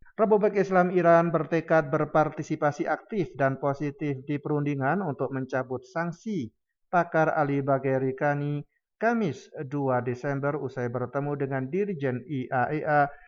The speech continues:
Rafael Grossi, seperti dilaporkan kantor berita irna.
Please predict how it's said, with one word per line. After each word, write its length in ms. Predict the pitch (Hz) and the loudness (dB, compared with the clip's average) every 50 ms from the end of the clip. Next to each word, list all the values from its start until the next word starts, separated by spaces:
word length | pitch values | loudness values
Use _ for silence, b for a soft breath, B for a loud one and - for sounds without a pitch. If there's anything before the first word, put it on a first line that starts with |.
| B B | B B
Rafael 640 | B - 139 151 160 165 - 196 185 165 139 131 123 | B -4 -2 0 -2 0 0 2 2 4 2 2 0
Grossi, 480 | - 143 135 135 135 - - 143 139 135 | 0 0 2 2 0 0 -2 -6 -6 -4
seperti 640 | - 139 - 127 120 113 - - 123 123 127 - - | -6 -6 -4 -4 -6 -6 -6 -6 -4 -4 -4 -4 -4
dilaporkan 840 | 160 196 202 190 180 170 180 185 190 185 - 151 127 117 113 113 113 | -4 -2 0 0 0 0 0 -2 -4 -2 0 2 2 2 0 -4 -2
kantor 560 | - 135 123 120 120 - 120 117 113 117 110 | -2 -2 -2 -2 -2 0 0 0 0 0 -2
berita 560 | 117 135 127 123 117 120 113 - 123 117 113 - - | -2 -2 -2 0 0 -2 -2 -2 -2 -2 -2 -2 -2
irna. 480 | 139 135 139 151 147 131 117 110 110 | -4 -2 0 0 0 0 -2 -4 -6